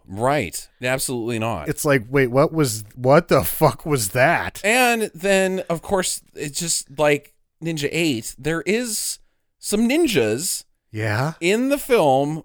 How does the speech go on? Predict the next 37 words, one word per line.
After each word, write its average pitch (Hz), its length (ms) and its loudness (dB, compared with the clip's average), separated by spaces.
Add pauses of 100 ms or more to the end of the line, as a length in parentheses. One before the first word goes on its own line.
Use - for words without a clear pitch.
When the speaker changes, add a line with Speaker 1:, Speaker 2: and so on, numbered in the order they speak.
Speaker 2:
Uh-huh. 107 360 0
Speaker 1:
who 123 60 4
start 190 300 4
out 180 360 4
like, 156 260 2
"Hey, 165 220 2
Greg." 151 420 2
Speaker 2:
Color-coded 147 640 2
ninjas. 123 400 0
Speaker 1:
"Hey, 190 260 4
ha-, 123 100 2
it's 127 220 -4
good 165 180 -2
to 151 60 -6
see 180 280 2
ya. 98 280 2
Uh, 117 540 2
haven't 135 200 -2
talked 156 240 -2
to 147 60 -2
you 139 40 4
in 123 60 2
a 117 40 0
while, 110 640 2
Red 113 420 -2
Ninja. 120 540 0 (320)
Um, 131 400 2
what 151 100 2
are 156 60 2
you 170 80 6
up 185 80 2
to?" 110 240 -2 (340)
"I'm 202 180 2
being 208 200 0
a - 40 0
bad 170 280 4
ninja." 110 340 -4